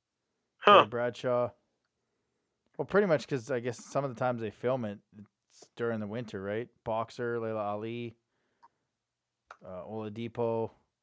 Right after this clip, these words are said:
Speaker 2: Tony Hawk, Gronk. Yeah. Barry Zito as the Rhino, which you guessed. Mark Sanchez, who nobody saw coming.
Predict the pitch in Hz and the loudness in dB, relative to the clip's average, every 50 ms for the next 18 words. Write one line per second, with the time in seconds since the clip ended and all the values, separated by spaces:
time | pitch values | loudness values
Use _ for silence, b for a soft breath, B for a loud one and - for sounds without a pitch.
0 | _ _ _ _ _ _ _ _ _ _ - - 117 117 117 110 104 117 117 120 | _ _ _ _ _ _ _ _ _ _ -10 -8 -6 -6 -6 -6 -4 -4 -4 -4
1 | 120 117 - - - - - - _ - 117 117 120 120 120 123 123 - - - | -4 -6 -8 -12 -20 -20 -20 -20 _ -8 -6 -4 -2 -2 -4 -4 -6 -8 -12 -18
2 | - _ _ _ _ _ _ _ _ _ _ _ _ _ _ _ _ _ _ _ | -20 _ _ _ _ _ _ _ _ _ _ _ _ _ _ _ _ _ _ _
3 | _ - 180 220 240 185 - _ _ _ _ - 139 139 143 139 123 131 139 139 | _ -6 -2 -2 -2 -2 -4 _ _ _ _ -4 -4 -2 -2 -2 -4 -2 0 0
4 | 139 139 135 135 123 110 135 127 123 123 127 127 131 131 127 120 110 - 123 110 | 2 2 2 0 -2 -2 -4 -2 0 0 0 0 0 -2 -2 -4 -6 -8 -8 -4
5 | 113 117 117 123 117 - - - - _ _ _ _ _ _ _ _ _ _ _ | 0 2 2 2 0 -4 -10 -20 -20 _ _ _ _ _ _ _ _ _ _ _
6 | _ _ - - - _ _ _ _ _ _ _ _ _ _ _ _ _ - 110 | _ _ -20 -20 -20 _ _ _ _ _ _ _ _ _ _ _ _ _ -8 -6
7 | 117 117 107 - - 123 123 123 113 - 123 123 120 117 - - 107 101 107 113 | -6 -6 -6 -6 -4 -4 -4 -4 -4 -2 -2 0 0 -2 -4 -8 -8 -6 -6 -6
8 | 113 117 117 113 - - 120 110 107 - - 117 120 120 120 120 110 | -6 -6 -6 -8 -6 -4 -4 -4 -4 -4 -6 -8 -6 -6 -8 -10 -12